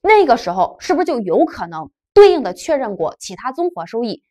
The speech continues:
以及资本公积、其他资本公积？在处置的时候，他们就会涉及到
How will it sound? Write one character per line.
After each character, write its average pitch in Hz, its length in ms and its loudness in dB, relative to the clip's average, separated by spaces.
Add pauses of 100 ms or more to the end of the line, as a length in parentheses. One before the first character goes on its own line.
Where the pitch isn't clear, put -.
以 180 140 -6
及 185 160 -6
资 254 220 -4
本 - 220 -8
公 233 180 -8
积、 262 140 -8
其 - 140 -20
他 226 160 -6
资 285 140 -10
本 196 160 -8
公 214 180 -8
积？ 247 280 -8 (320)
在 403 200 6
处 185 320 -8
置 302 160 -4
的 202 100 -4
时 175 100 -12
候， 165 80 -12
他 - 160 -6
们 262 80 -6
就 269 140 -6
会 240 100 -10
涉 254 240 -6
及 180 140 -12
到 233 220 2